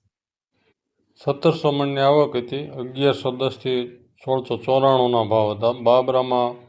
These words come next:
ચારસો મણની આવક હતી, ચૌદસો વીસથી સોળસો સાસઠના ભાવ હતા. ગોંડલમાં પાંચસો મણની આવક હતી, સત-,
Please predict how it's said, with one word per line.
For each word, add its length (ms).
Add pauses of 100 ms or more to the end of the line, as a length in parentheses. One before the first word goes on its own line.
(840)
ચારસો 340
મણની 280
આવક 300
હતી, 200
ચૌદસો 460
વીસથી 320
સોળસો 440
સાસઠના 640
ભાવ 280
હતા. 260 (1000)
ગોંડલમાં 640
પાંચસો 420
મણની 280
આવક 320
હતી, 280
સત-, 320